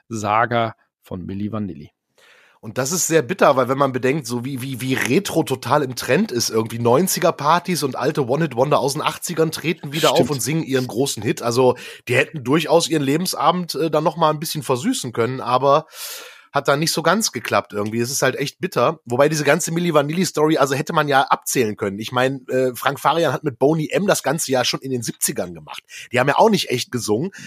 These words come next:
Speaker 1: Ja, stimmt.
Speaker 2: War damals kein Geheimnis. Also der hat damals nicht gesagt, so, ah, die singen echt oder so, sondern das, das war einfach so und da hat man mitgelebt. Farian hat, also die dunkle Männerstimme, äh, hat er im Studio gesungen und sogar, äh, äh, weiblichen Background-Gesang hat Farian selber eingesungen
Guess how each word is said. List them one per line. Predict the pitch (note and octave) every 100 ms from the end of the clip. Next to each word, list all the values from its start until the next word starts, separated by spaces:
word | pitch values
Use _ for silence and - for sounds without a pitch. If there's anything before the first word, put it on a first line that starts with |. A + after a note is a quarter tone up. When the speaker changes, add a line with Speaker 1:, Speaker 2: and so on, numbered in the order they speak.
| C3+
Speaker 1:
Ja, | B2
stimmt. | - G3+
Speaker 2:
War |
damals | D3 E3 E3+ -
kein | D#3 C#3+
Geheimnis. | C3 G#3 G#2 -
Also | B2 A#2
der | G2+
hat | C3+
damals | C3+ B2+ B2+ D3
nicht | C#3
gesagt, | A#2 B2+ B2+
so, | A2
ah, | G#2+
die | G#2+
singen | B2+ A3 D3+
echt | G2 A2+
oder | F#2 G2+
so, | G2 A2+
sondern | A2 A2
das, | G#2 -
das | G2 -
war | C#3
einfach | D#3+ A2+ G#2+
so | - G#2+
und |
da | G2+
hat | -
man | A2+ G#2+
mitgelebt. | A2+ A#2 - G#2 A#2+ - - - -
Farian | - B2+ D3+ E3 D3
hat, | D#3 -
also | A#2
die | A2
dunkle | G#2 D#3+ G3
Männerstimme, | C3+ A#2+ G3+ - A3+ A#3 B3+
äh, | A#3+ A#3 G#3
hat | A3
er | G#3+
im | A3+
Studio | G3+ A3+ A3+ A3+
gesungen | G#3 F3+ A3+ F#3+
und | F#3
sogar, | E3 D3+ F#3+ G#3 E3
äh, | F3+ D#3+ F3+
äh, | F3
weiblichen | D3 C#3+ D#3 F3 G3 D#3+
Background-Gesang | E3+ F#3+ E3+ A#2+ G2+ F2+
hat | F#2+
Farian | - F2+ E2 E2
selber | F2 E2 E2
eingesungen | C2+ E2+ D#2+ E2